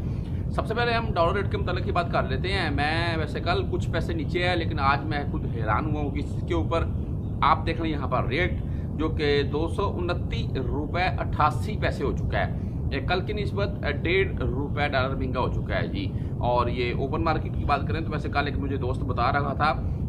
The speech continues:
कि दो सौ पैंतीस रुपये तक का मिल रहा है। तो बहरहाल, ये तो फिर जो भी, जितने आप, पंजाबी में आपने बात सुनी, जितने मुंह उतनी बातें। तो अभी आपको रियाल रेट के मतलब अपडेट करता हूँ मैं।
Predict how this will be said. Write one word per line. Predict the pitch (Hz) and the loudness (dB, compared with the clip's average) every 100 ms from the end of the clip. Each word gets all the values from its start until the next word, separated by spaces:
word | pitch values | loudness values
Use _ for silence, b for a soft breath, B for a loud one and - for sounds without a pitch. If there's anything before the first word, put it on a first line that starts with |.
| - | -2
कि | 165 | -2
दो | - - 160 175 | 0 0 0 0
सौ | - 180 - | 0 0 0
पैंतीस | 185 175 170 - - - 165 | 0 0 0 -2 -2 -2 -2
रुपये | - - 147 160 160 156 - | 0 0 0 2 4 2 0
तक | 143 139 - - | 0 0 0 2
का | 214 208 | 6 6
मिल | 165 127 | 4 0
रहा | 113 98 95 | 0 0 0
है। | 92 85 - B B B - | 2 0 0 B B B -2
तो | 135 135 | 0 4
बहरहाल, | 196 247 208 165 - - | 6 6 4 2 -2 -2
ये | 156 | 0
तो | 165 160 | 0 0
फिर | 156 147 143 135 | 0 0 0 0
जो | 127 135 | 0 0
भी, | 151 147 - - | 0 0 0 -2
जितने | - - 160 151 139 - - | -2 -2 0 0 0 0 2
आप, | 131 135 - - | 2 2 -2 -2
पंजाबी | 139 135 139 | 2 2 2
में | 147 | 0
आपने | 139 - - | 0 0 0
बात | 120 | 0
सुनी, | 127 131 | 0 -2
जितने | 127 123 147 | -2 -2 0
मुंह | 135 151 139 | 0 0 0
उतनी | 127 131 131 | -2 -2 0
बातें। | 98 - 87 - - - - - | 0 0 -2 -2 -2 -2 -2 -2
तो | 156 151 | 0 2
अभी | - 196 | 2 2
आपको | 185 - 165 | 2 2 2
रियाल | 131 160 | 4 4
रेट | 180 | 2
के | 185 | 0
मतलब | - 165 135 | 0 0 0
अपडेट | 127 131 - | 0 0 0
करता | 101 147 | 0 0
हूँ | 196 | 0
मैं। | 196 | 0